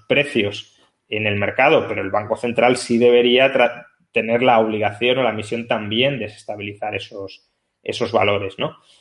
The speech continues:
Y claro, esto también es muy problemático, sobre todo para países emergentes, ¿no? Las crisis cambiarias en países emergentes son del todo devastadoras y son tan devastadoras que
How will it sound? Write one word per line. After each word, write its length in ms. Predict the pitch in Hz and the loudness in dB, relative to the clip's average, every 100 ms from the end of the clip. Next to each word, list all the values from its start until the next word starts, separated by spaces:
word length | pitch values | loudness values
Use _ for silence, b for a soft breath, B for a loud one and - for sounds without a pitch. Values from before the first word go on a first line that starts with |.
| b b _ - | b b _ -2
Y 120 | 123 | 2
claro, 200 | 160 143 | 4 4
esto 160 | - 151 | 4 2
también 220 | 156 151 | 4 2
es 60 | 139 | 0
muy 100 | 135 | -2
problemático, 540 | 131 143 139 147 139 | 2 2 2 0 0
sobre 240 | 139 120 | 0 -2
todo 200 | 123 131 | 2 4
para 200 | 135 113 | 4 2
países 280 | 104 104 113 | 0 -4 -4
emergentes, 600 | 113 98 - 95 92 - | -8 -8 -10 -12 -14 -16
¿no? 120 | 101 | -12
Las 160 | 104 - | -12 -10
crisis 240 | 110 107 | -8 -6
cambiarias 460 | 113 107 107 107 107 | -4 0 0 0 -2
en 80 | 107 | -4
países 260 | 104 107 107 | -4 -4 -8
emergentes 460 | 107 - 107 104 | -10 -10 -8 -6
son 200 | - 107 | -4 -6
del 180 | 101 98 | -6 -4
todo 180 | 110 107 | -4 -4
devastadoras 1000 | 104 107 - 113 131 143 - - _ _ | -6 -6 -2 2 4 4 0 -14 _ _
y 80 | - | -2
son 160 | 156 | 2
tan 140 | 180 175 | 4 6
devastadoras 520 | 160 - 147 156 156 | 4 4 4 4 4
que 220 | 131 123 | 0 -4